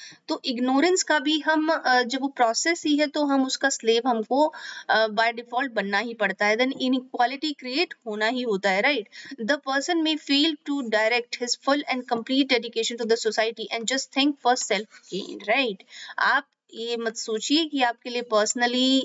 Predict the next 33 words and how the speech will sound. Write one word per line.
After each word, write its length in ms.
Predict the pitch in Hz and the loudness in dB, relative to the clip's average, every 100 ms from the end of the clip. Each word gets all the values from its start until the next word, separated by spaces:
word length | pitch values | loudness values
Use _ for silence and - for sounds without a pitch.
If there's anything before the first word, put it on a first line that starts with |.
| - | 0
ये 220 | 220 233 | 2 2
question 360 | 233 233 - 226 | 2 0 0 -2
आपको 240 | 214 233 | -2 -2
guide 280 | 220 196 202 | 0 0 0
करने 260 | 233 233 240 | -2 -2 -4
के 120 | 277 | -4
लिए, 100 | 320 | -2
ये 220 | 302 233 | 0 2
आपको 340 | 220 220 233 | 0 -2 -8
being 340 | 214 226 233 240 | -6 -6 -4 -4
a 80 | 233 | 0
civil 180 | 226 | 0
servant 400 | 240 240 240 359 - - - - - | 4 2 2 -2 -4 -16 -16 -10 -2
आपके 340 | 214 - 240 | -2 -2 -8
लिए 440 | 233 240 240 233 220 214 | -4 0 2 0 0 -2
बहुत 380 | 208 220 214 | 0 0 0
जरूरी 360 | 214 208 220 240 | 0 2 0 2
है, 180 | 294 370 - - - _ | 0 0 -4 -16 -16 _
ठीक 180 | 359 359 | -2 0
है? 60 | 277 | 2
आपके, 720 | 190 226 _ - 247 233 226 | 0 -4 _ -8 -6 -4 0
अ, 140 | 220 | 0
जो 460 | 208 226 220 214 - _ - | 2 4 6 4 0 _ -4
ethically 520 | 233 294 302 277 285 | 0 0 2 2 2
आप 140 | 226 - | 2 -2
में 100 | 247 | -6
कौन 160 | 240 240 | -6 -6
कौन 160 | 240 | -8
सी 100 | 247 | -8
qualities 560 | 254 226 220 233 262 262 | 0 0 0 -2 -4 -2
है 80 | 262 | -2
जो 160 | 269 | 0
important 560 | 254 226 214 214 240 | -2 0 2 2 0